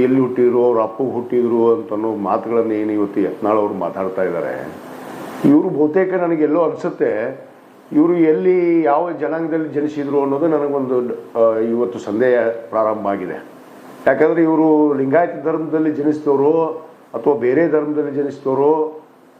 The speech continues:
ಅಥವಾ ಏನು ಇವರು, ಆ, ಸಂಸ್ಕಾರನೇ ಹೀಗಿತ್ತೋ ಅಥವಾ ಇವರು ಕಲಿಸಿದ ಪಾಠ ಇವ್ರು ಕಲ್ಕೊಂಬಂದಿದ್ದೋ ಇದು ಇದೆಯೋ ಅನ್ನೋದು ನನಗೆ ಸ್ವಲ್ಪ ಸಂದೇಹ ಆಗ್ತಾ ಇದೆ. ಇವತ್ತೇನು ನನ್ನ ಬಗ್ಗೆ, ಶಿವಾನಂದ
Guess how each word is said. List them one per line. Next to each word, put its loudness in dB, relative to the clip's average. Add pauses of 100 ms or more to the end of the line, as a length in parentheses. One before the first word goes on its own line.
(160)
ಅಥವಾ 0 (360)
ಏನು -2 (200)
ಇವರು, 2 (380)
ಆ, -2 (140)
ಸಂಸ್ಕಾರನೇ 0
ಹೀಗಿತ್ತೋ 0 (720)
ಅಥವಾ 2 (260)
ಇವರು -4
ಕಲಿಸಿದ -4 (120)
ಪಾಠ 0 (300)
ಇವ್ರು -8 (180)
ಕಲ್ಕೊಂಬಂದಿದ್ದೋ -2 (100)
ಇದು -2
ಇದೆಯೋ 2
ಅನ್ನೋದು -2
ನನಗೆ -2 (160)
ಸ್ವಲ್ಪ -2 (120)
ಸಂದೇಹ 2 (140)
ಆಗ್ತಾ -10
ಇದೆ. -8 (720)
ಇವತ್ತೇನು 4 (320)
ನನ್ನ -2 (120)
ಬಗ್ಗೆ, 0 (400)
ಶಿವಾನಂದ -2